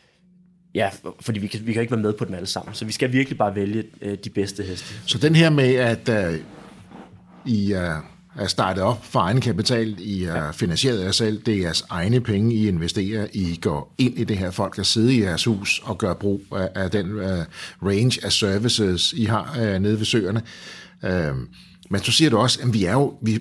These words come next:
Speaker 2: er jo stadig iværksættere. Øh, og når man så ser på, på din rejse, øh, frem til, til Morph Capital i dag, øh, der må man sige,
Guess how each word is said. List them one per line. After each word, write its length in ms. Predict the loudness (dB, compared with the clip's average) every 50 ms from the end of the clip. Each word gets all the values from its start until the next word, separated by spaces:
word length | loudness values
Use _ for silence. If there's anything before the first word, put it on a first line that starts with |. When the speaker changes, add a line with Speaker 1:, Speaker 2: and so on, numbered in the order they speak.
| 0 0
Speaker 2:
er 40 | 0
jo 60 | 2
stadig 280 | 2 2 4 4 4 4
iværksættere. 520 | 4 2 0 0 2 0 0 0 -2 -4 -8 -10 -16 -18 -18 -18 -20 -20 -20 -10 -6
Øh, 260 | -2 0 0 0 0 0 0
og 120 | 0 0
når 100 | 2 2
man 240 | 2 2 2 2 2
så 160 | 2 2 2
ser 220 | 2 2 2 2
på, 200 | 2 4 4 4
på 140 | 4 2 0
din 280 | 0 0 0 0 0 0
rejse, 380 | 0 0 0 0 2 2 0 0 -2 -8 -18 -20 -20 -20 -12 -8 -4
øh, 280 | -2 0 0 -2 -2
frem 400 | -2 -2 -2 -2 -2 -2 -6 -6
til, 400 | -4 0 2 2 2 2 2 0
til 140 | 0 0 0
Morph 260 | 0 0 0 -2 -4
Capital 480 | -4 -2 0 0 0 0 0 0 0 0
i 60 | 0
dag, 280 | 0 0 -2 -2 -4 -8 -14 -14 -12
øh, 360 | -10 -8 -6 -6 -6 -6 -6 -8 -10 -12 -16 -20 -20 -8 -4
der 100 | -2 0
må 140 | 0 2 2
man 160 | 2 2 0
sige, 280 | 0 0 0 0 0